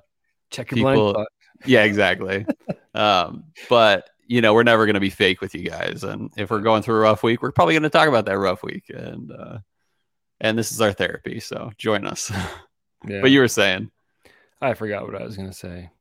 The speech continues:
Speaker 1: But that being said, <sighs> I got it off my heart, got off my chest. I feel like I can
Speaker 2: Mm-hmm.
Speaker 1: be honest and real now. I feel like, let's have a good time. I'm excited, man.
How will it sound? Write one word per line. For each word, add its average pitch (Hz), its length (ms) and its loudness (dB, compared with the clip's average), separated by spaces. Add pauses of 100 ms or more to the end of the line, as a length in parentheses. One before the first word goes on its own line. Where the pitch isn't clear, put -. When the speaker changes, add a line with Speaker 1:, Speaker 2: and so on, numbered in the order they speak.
(240)
Speaker 1:
But 147 140 0
that 208 180 -4
being 147 200 0
said, 113 400 -4 (340)
<sighs> - 800 -20
I 135 800 -4
got 131 160 6
it - 20 2
off 131 140 2
my 120 100 -2
heart, 143 300 0
got 139 160 2
off 127 100 0
my 120 120 -2
chest. 127 400 -2
I 123 100 -10
feel 127 160 -2
like 113 120 0
I - 20 -2
can 107 100 -2
Speaker 2:
Mm-hmm. 107 140 -2
Speaker 1:
be 107 120 -8
honest 117 340 -8
and 113 80 -8
real 131 200 0
now. 131 180 -2
I 123 120 -4
feel 190 140 2
like, 180 220 -6
let's 202 180 -4
have 220 140 -6
a 214 60 -2
good 190 160 0
time. 143 320 -6 (100)
I'm 196 220 -2
excited, 117 480 -4
man. 120 320 -4